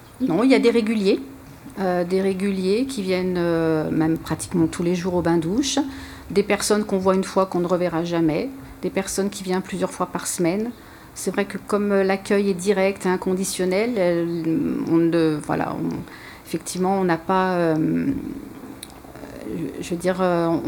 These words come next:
on, on a, on ne sait pas, enfin, je veux dire, on ne sait pas grand-chose des personnes, si ce n'est ce qu'elles veulent bien nous dire, où elles sont, où elles habitent, qui elles sont.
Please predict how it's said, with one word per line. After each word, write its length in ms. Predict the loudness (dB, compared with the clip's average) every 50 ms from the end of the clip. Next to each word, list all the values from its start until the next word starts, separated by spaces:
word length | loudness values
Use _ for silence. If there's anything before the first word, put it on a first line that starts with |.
| 0 0
on, 200 | 0 0 0 0 2
on 140 | 2 2 2
a, 100 | 2 2 2
on 80 | 0
ne 40 | 0
sait 140 | 0 -2 0
pas, 260 | 2 4 4 4 4
enfin, 220 | 4 2 2 0 0
je 80 | 0
veux 60 | 0
dire, 240 | -2 0 0 0 2 4
on 140 | 4 4 4
ne 60 | 2
sait 120 | 2 0
pas 140 | 2 2 2 4
grand-chose 380 | 4 2 2 4 4 2 4 4
des 80 | 2
personnes, 480 | 2 2 0 0 2 4 4 6 6 6
si 200 | 4 2 -2 -4
ce 120 | -2 0
n'est 120 | 0 0 0
ce 160 | -2 -4 -2
qu'elles 200 | 2 2 4 6
veulent 160 | 6 6 4
bien 220 | 4 4 4 6
nous 160 | 6 4 4 2
dire, 400 | 2 0 2 4 6 6 6 6
où 140 | 4 4
elles 100 | 2 2
sont, 460 | 0 -2 -2 0 0 0 2 2 2 2
où 80 | 2 2
elles 180 | 2 2 2
habitent, 560 | 2 2 2 0 0 -2 -2 -2 -4 -6 -8
qui 200 | -8 -4 0 0
elles 120 | 0 0 0
sont. 340 | 0 0 0 0 0 -2